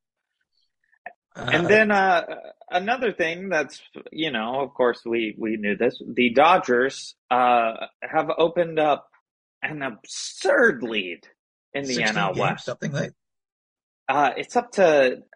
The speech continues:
Speaker 2: uh, eighteen and a half, I think.
Speaker 1: Ooh.
Speaker 2: Which is just incredible,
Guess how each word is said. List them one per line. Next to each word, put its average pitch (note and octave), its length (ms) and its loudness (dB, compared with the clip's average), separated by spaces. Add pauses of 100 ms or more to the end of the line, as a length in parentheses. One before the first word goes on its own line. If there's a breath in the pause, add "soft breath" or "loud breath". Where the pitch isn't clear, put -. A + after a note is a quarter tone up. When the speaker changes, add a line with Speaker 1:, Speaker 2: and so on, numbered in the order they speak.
Speaker 2:
uh, A#2 420 -4 (920)
eighteen E3+ 460 -2
and D#3+ 100 -2
a A#2+ 80 2
half, D3 540 -2 (120)
I F#3 120 -2
think. G#3+ 500 -2 (200)
Speaker 1:
Ooh. C3 360 -4 (600)
Speaker 2:
Which D3+ 300 2
is D3 160 2
just F3+ 420 2
incredible, C#3 1400 -2